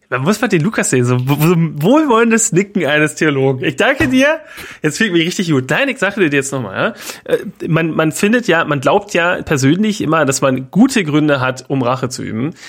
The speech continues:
Das kann man im Laufe seines Lebens, wer-, das, wird das jeder mal erfahren. Aber am Arsch. Es gibt einfach keinen guten Grund. Es existiert keiner. Und es ist einfach total, also mir sagt das diese Stelle gerade und ich find's total relevant.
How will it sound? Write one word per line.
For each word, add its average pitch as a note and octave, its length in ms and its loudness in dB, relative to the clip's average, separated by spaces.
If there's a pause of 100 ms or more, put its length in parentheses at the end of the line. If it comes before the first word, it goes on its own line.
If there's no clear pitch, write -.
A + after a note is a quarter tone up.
(120)
Das C3 160 2 (320)
kann D#3+ 180 -2
man F3+ 220 -2
im C#3 120 -4
Laufe D#3+ 300 2
seines C3 300 0
Lebens, F#3 320 2
wer-, C3 180 2
das, C#3 260 -4
wird C#3 300 -2
das - 200 -4
jeder C#3+ 340 2
mal A#2 300 0
erfahren. A#2 580 -2 (640)
Aber C3+ 300 0
am C3+ 240 0
Arsch. C3+ 580 0
Es C#3 160 -6
gibt A3 200 -2
einfach D#3 240 0
keinen B2+ 180 -2
guten B2 220 -4
Grund. A2+ 420 -6
Es C#3 120 -6
existiert - 480 -2
keiner. A#2 420 -4 (400)
Und D#3 180 0
es F3+ 140 0
ist G#3+ 100 0
einfach G#3 220 0
total, G3 500 0 (300)
also D3 180 2
mir F#3 240 4
sagt E3+ 300 0
das F3 160 0
diese C#3+ 220 2
Stelle C3 280 2
gerade B2+ 400 2
und C3+ 140 2
ich B2 100 -2
find's D3 220 -2
total C3 280 0
relevant. A2 540 0